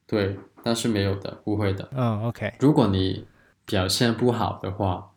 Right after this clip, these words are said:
Speaker 1: 就是下一个 season 的 casting 里面就会不好了，对你。
Speaker 2: 啊？
Speaker 1: 嗯。
Speaker 2: 那谁还敢参加啊？
Speaker 1: <laughs> 唉，是，我觉得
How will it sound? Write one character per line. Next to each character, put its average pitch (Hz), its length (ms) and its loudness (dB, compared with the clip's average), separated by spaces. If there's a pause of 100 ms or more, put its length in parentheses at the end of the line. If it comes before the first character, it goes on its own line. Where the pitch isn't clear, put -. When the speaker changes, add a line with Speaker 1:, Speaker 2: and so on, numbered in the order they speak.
Speaker 1:
就 - 200 0
是 147 80 4
下 131 380 6
一 123 120 2
个 98 400 0
season 113 600 0
的 92 420 -4
casting 110 480 2
里 98 140 -4
面 98 340 -4 (100)
就 113 200 -2
会 104 140 -2
不 98 240 -6
好 95 220 0
了， 92 120 -10
对 92 200 -6
你。 95 200 -10 (280)
Speaker 2:
啊？ 127 640 6 (120)
Speaker 1:
嗯。 101 340 -6
Speaker 2:
那 202 120 4
谁 156 200 2
还 147 140 4
敢 143 160 2
参 123 200 -2
加 123 220 0
啊？ 113 240 -2 (240)
Speaker 1:
<laughs> - 680 6 (1600)
唉， 123 300 -2 (220)
是， - 500 -8
我 110 220 0
觉 110 200 2
得 - 400 -8